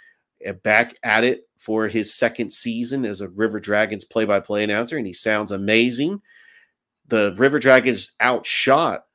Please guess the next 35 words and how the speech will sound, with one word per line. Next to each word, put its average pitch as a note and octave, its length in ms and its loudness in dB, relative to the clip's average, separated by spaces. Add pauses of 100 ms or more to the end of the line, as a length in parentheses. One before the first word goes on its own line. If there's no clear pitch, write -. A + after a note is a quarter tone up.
(160)
the G#2+ 140 -6
Zydeco F#2+ 800 -4 (340)
eighteen D3+ 500 0
to B2 80 0
one A2+ 640 -2
in G#2+ 160 -10
that A2 180 -4
first A#2+ 380 -6
period. A#2 420 2 (520)
They B2+ 220 2
jumped B2 400 0
out A#2 320 0 (120)
to A#2 100 -2
the G2+ 120 -6
three A#2 320 -6
nothing G#2+ 440 -2
lead. G#2+ 220 -4
Right G#2+ 280 0
now B2 240 -2
in A#2 80 -2
the G2+ 80 -6
third B2 400 -4
period, A2+ 580 -2
they G#2+ 240 0
are G2+ 320 -6 (140)
up A2 320 -4 (380)
four A#2+ 500 2
to A#2 220 -4
two. B2 520 -2
Alex A#2+ 380 -2
Storjahan A2 640 -2
got G#2 220 -4
the G2 80 -10
first G#2 400 -10
goal G2+ 440 -2